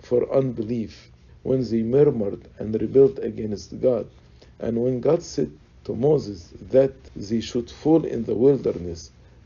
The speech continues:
and none of them should enter Canaan. You can find this story in the book of Numbers, chapter fourteen and verse twenty-three. Though it seems to have been written upon this particular occasion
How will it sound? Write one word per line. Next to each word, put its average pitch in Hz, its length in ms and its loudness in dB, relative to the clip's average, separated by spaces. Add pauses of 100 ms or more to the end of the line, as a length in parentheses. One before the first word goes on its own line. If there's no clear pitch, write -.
and 120 200 -2
none 165 220 4
of 101 220 -6
them 127 140 0
should 117 300 -8
enter 117 300 -4
Canaan. 90 500 -8 (400)
You - 40 -20
can 101 120 -6
find 117 380 -2
this - 300 -12
story - 440 -4
in 98 220 -10
the - 100 -10
book 143 240 -6
of - 160 -20
Numbers, 110 580 -4 (280)
chapter - 360 -6
fourteen - 680 -10
and 95 180 -12
verse 98 380 -8 (400)
twenty-three. - 800 -14 (1120)
Though 123 240 6
it - 160 0
seems 185 400 -4
to 139 120 -4
have 127 260 -2
been 147 160 -2
written 147 500 -2
upon 135 360 -2
this 139 220 -6
particular 113 600 -6
occasion - 760 -8